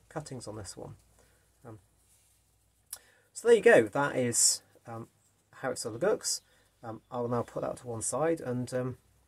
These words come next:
hopefully within, and this does vary, you know, it'll be from,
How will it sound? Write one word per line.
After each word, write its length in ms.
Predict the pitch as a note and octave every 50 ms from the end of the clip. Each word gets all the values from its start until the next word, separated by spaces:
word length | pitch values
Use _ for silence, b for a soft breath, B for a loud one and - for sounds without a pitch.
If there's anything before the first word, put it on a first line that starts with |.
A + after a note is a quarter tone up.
| _ _ _ _ _ _ _ _ _ _ -
hopefully 360 | D#3 E3 - - C3 C3 C3+
within, 480 | C3 C3 B2+ C3 B2+ B2+ B2 B2 B2+ - - B B B B B B B B B B B B B _ _ _ _ _ _ _ _ -
and 240 | - - - D#3 D#3
this 160 | D#3+ D#3+ D3+
does 200 | - D#3+ C#3 -
vary, 520 | - D3+ D3+ D#3 D3+ C#3 C3+ C#3+ D3+ D3 -
you 80 | D3+ C#3
know, 140 | C3+ C3
it'll 260 | C3+ - D3 C3+ C#3+ C3+
be 140 | C#3+ C#3
from, 540 | B2+ - - C3 B2+ B2+ B2+ B2+ B2+ B2 -